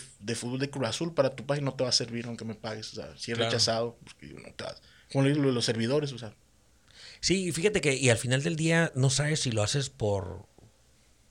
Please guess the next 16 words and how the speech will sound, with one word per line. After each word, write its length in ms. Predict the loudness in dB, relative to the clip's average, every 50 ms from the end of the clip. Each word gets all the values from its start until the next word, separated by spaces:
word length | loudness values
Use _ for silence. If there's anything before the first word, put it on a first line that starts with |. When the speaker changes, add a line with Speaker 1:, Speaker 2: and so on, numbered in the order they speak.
| _ _
Speaker 2:
por 220 | -2 0 0 2
el 140 | 0 -2 -2
mismo 440 | -2 0 2 2 2 2 2 0 0
gusto, 680 | 0 0 0 0 0 -2 -4 -4 -2 -2 -2 -2 -4 -4
porque 240 | -4 -4 -4 -2 -4 -4
digo, 200 | -2 -2 -2 -2
obviamente 480 | -2 -2 -2 -2 -2 -4 -4 -6 -6
nadie 260 | -6 -4 -4 -4 -6
le, 160 | -6 -6 -6 -4
nadie 160 | -2 -2 -2
está 180 | -2 -2 -4
peleado 180 | -4 -4 -4 -4
con 120 | -4 -6
el 60 | -8 -8
dinero. 360 | -8 -8 -8 -8 -8 -10 -14 _ _ -18 -14
Speaker 1:
Sí. 200 | -10 -10 -8 -10